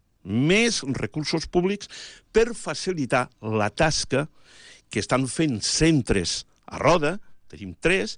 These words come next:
perquè tinguin més facilitats per poder fer l'extraordinària funció que estan fent. Més vivendes socials i ajudes econòmiques per totes aquelles persones més necessitades. Demanem que se pugui obrir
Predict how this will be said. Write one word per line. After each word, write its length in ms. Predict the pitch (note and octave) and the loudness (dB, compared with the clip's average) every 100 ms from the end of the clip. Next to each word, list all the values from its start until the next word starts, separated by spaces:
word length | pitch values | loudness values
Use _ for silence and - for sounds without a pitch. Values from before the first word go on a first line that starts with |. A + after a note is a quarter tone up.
| - - _ _ - | -16 -20 _ _ -8
perquè 240 | G2+ G#2 | -8 -6
tinguin 360 | - C3 C#3+ D3+ - | -8 -4 -4 -6 -10
més 400 | A2 C#3 F3+ - | -4 -2 -2 -4
facilitats 640 | G#2 A#2+ A#2+ A#2+ A2+ - - - - | -6 -2 -2 2 0 0 -12 -20 -6
per 140 | G#2+ | -6
poder 220 | - G2+ G2+ | -4 -8 -4
fer 200 | G#2+ G#2+ - - - | -2 -2 -6 -20 -4
l'extraordinària 800 | A#2+ - B2+ A#2+ A2 B2 B2 C3 | -4 -2 0 0 0 0 0 -2
funció 500 | - - G2 - A#2 - | -6 -6 -4 -2 -2 -2
que 80 | F2+ | -6
estan 240 | - F2+ | -6 -4
fent. 240 | - D#2 - - - - - - | -4 -6 -8 -20 -20 -20 -20 -2
Més 400 | - C#3 A3 C3 | 4 6 4 2
vivendes 440 | C3 A2+ G#2+ G#2 - | -4 -4 -4 -4 -4
socials 600 | A#2+ - G3 A3+ - - D#3 | -2 0 -2 -4 -12 -14 -10
i 100 | G2+ | -8
ajudes 440 | F#2 C#3+ B2+ G#2+ | -2 0 0 0
econòmiques 640 | F2+ A2 D3+ D#3 D3 F#3+ G3+ - - - _ | 0 2 2 2 0 -2 -4 -12 -20 -20 _
per 160 | B2 A2+ | -4 0
totes 300 | C3 C#3 B2 | 0 0 -2
aquelles 340 | A#2 A#2 A2+ | -2 -2 -2
persones 560 | - G2+ B2+ A#2 G2+ - | -2 2 4 4 2 0
més 600 | G2+ A2 D3+ C3+ - - - | 2 4 4 2 -4 -10 -10
necessitades. 880 | F#2+ F#2 G2 G2+ G2+ E3 E3+ A3 - - - - - | -8 -6 -6 -2 2 2 2 -4 -12 -18 -20 -20 -16
Demanem 560 | A#2+ D3 C3+ C#3+ G#3 A3 - - | 0 2 4 2 2 0 -6 -6
que 140 | C3+ | -2
se 580 | - - - B2+ A#2 - _ _ _ _ _ _ | -2 -4 -2 0 2 0 _ _ _ _ _ _
pugui 260 | - E3+ D#3 | -4 0 2
obrir 440 | A2+ G#2 D#3+ A#2 | 2 2 2 -2